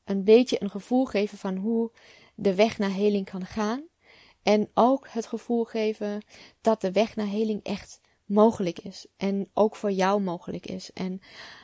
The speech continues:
ehm, er zijn, ehm, heel veel overlevers die deze weg gaan en die, die, die deze weg zijn gegaan. En ik ben zo blij, ehm, dat steeds meer overlevers hun verhaal delen en hun verhaal,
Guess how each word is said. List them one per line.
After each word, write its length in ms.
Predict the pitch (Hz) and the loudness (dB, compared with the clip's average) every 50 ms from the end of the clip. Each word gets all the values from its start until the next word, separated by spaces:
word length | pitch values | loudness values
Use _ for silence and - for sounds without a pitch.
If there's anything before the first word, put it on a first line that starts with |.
| - - _ _ _ | -20 -20 _ _ _
ehm, 420 | - 202 202 202 196 196 196 196 208 - | -6 -4 -4 -4 -4 -6 -6 -8 -8 -4
er 160 | - 208 208 | -2 -2 -2
zijn, 480 | 208 - 208 202 202 202 202 202 208 - _ _ _ _ _ _ _ _ _ _ | 0 0 0 0 0 0 -2 -4 -6 -10 _ _ _ _ _ _ _ _ _ _
ehm, 260 | - 196 202 208 208 | -10 -8 -8 -8 -10
heel 320 | - - - 214 226 254 277 | -12 -4 2 4 4 4 4
veel 240 | - - 262 240 - | 2 0 0 0 2
overlevers 760 | 220 220 214 220 214 220 233 233 - 196 196 - - - - _ _ _ _ _ - | 0 0 0 0 0 2 2 0 0 -4 -8 -8 -12 -18 -20 _ _ _ _ _ -4
die 80 | 214 | 2
deze 320 | 196 208 208 208 202 196 190 | 6 6 6 6 4 0 0
weg 340 | 202 202 202 - - - _ _ _ _ | 0 -2 -2 -2 -8 -18 _ _ _ _
gaan 400 | _ - 254 247 240 220 196 175 | _ 0 2 2 2 2 0 -2
en 160 | - 185 190 | -4 -4 -4
die, 140 | 190 202 202 | -2 -4 -4
die, 240 | - 202 190 - - _ _ | -6 -6 -8 -8 -10 _ _
die 140 | - 208 | -6 -2
deze 320 | 196 202 196 202 202 - 196 | 0 2 2 2 0 -2 -2
weg 260 | 196 196 202 - - _ - - _ _ _ | -4 -4 -4 -6 -10 _ -20 -20 _ _ _
zijn 300 | _ - 233 233 247 233 | _ 2 4 4 4 4
gegaan. 400 | - - 190 - - 180 180 - | 0 -6 -12 -10 -10 -8 -8 -10
En 180 | - - 185 185 | -8 -6 -6 -6
ik 140 | 196 - _ | -6 -6 _
ben 180 | - 196 196 | -6 -6 -4
zo 280 | 190 - 214 226 233 240 | -4 -2 0 0 0 0
blij, 500 | 220 - 190 190 196 208 233 254 285 - _ - - - - - - _ _ _ | -2 -4 -6 -4 -4 -4 -6 -6 -10 -12 _ -20 -20 -20 -20 -20 -20 _ _ _
ehm, 440 | - 196 196 202 196 202 202 208 - - | -8 -6 -4 -4 -4 -4 -4 -4 -6 -8
dat 240 | _ 196 196 185 - | _ -6 -6 -6 -6
steeds 400 | - - 220 226 240 240 - - | -4 0 2 4 4 2 0 -4
meer 320 | 208 202 214 220 226 - | -2 2 2 2 2 2
overlevers 880 | - 202 202 - 202 190 190 190 190 208 208 - 208 208 208 208 - - _ - - _ | 0 -2 -2 -2 -4 -2 -2 -2 -2 -2 -4 -6 -8 -8 -8 -8 -12 -14 _ -20 -20 _
hun 180 | _ 202 196 190 | _ -4 -4 -4
verhaal 480 | - 190 180 175 185 196 208 208 190 | -4 -6 -6 -6 -4 -2 -2 -2 -2
delen 520 | 185 202 202 202 202 196 196 196 196 196 - | 0 0 2 2 2 2 0 -2 -4 -6 -6
en 140 | - 190 175 | -8 -8 -6
hun 140 | 185 190 | -6 -8
verhaal, 500 | 185 - 180 180 180 202 196 185 190 190 | -6 -8 -10 -8 -4 -4 -2 -2 -4 -6